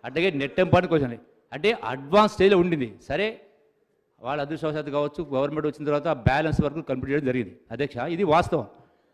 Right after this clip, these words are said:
అట్లాగే దబాయించి మాట్లాడేసి నేను ఛాలెంజ్, ఒక విషయం ఇంతసేపు ఏం మాట్లాడినారు, మా గౌరవ ముఖ్యమంత్రి గారు మాట్లాడినప్పుడు కానీ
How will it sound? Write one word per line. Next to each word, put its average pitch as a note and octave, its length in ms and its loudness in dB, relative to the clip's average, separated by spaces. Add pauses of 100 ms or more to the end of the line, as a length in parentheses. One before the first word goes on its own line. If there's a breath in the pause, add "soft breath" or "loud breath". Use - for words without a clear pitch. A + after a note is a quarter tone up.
అట్లాగే E3+ 560 -2 (600)
దబాయించి G3+ 600 2
మాట్లాడేసి F3 640 0
నేను E3 260 -4
ఛాలెంజ్, D3+ 280 -2
ఒక B2+ 160 0
విషయం F3+ 340 6 (320)
ఇంతసేపు F3 320 2
ఏం F#3+ 100 2
మాట్లాడినారు, F#3 560 0 (300)
మా D3+ 60 -4
గౌరవ D#3 340 2
ముఖ్యమంత్రి E3 460 0
గారు D#3+ 120 4
మాట్లాడినప్పుడు D3 420 2
కానీ C#3 320 -8